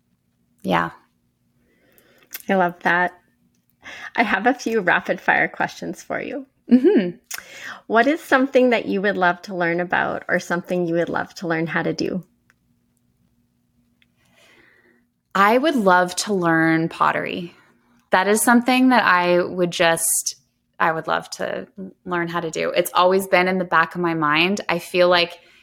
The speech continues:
Speaker 1: maybe it would be really calming,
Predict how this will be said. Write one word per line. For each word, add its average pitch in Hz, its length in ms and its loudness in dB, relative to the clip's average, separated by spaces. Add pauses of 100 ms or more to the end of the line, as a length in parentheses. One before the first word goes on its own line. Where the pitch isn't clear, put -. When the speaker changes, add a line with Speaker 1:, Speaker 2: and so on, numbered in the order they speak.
(120)
Speaker 1:
maybe 180 440 0
it 175 260 -2
would 180 160 -2
be 180 120 -2
really 175 600 -2 (360)
calming, 185 600 0